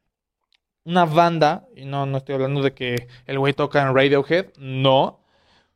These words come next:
O sea, tiene una banda del género banda. Eh, le voy a decir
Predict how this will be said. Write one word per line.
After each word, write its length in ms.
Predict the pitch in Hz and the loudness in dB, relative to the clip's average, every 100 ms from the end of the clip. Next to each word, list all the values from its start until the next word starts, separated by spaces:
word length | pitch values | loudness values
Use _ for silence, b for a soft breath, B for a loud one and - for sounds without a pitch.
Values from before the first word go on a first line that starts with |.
| _ | _
O 80 | - | -14
sea, 140 | 139 | -10
tiene 180 | 135 170 | -4 -2
una 240 | 160 135 123 | 2 2 4
banda 400 | 147 147 151 165 | 4 4 4 2
del 180 | 151 | 0
género 380 | - 139 131 131 | -2 -4 -2 0
banda. 500 | 156 254 226 - - _ | 0 -2 -4 -8 -10 _
Eh, 340 | - - _ _ _ _ _ _ _ _ _ _ _ _ | -20 -20 _ _ _ _ _ _ _ _ _ _ _ _
le 180 | 135 139 | -6 0
voy 140 | 151 | 2
a 80 | 175 | 2
decir 520 | 143 135 147 196 _ | -2 -8 -8 -8 _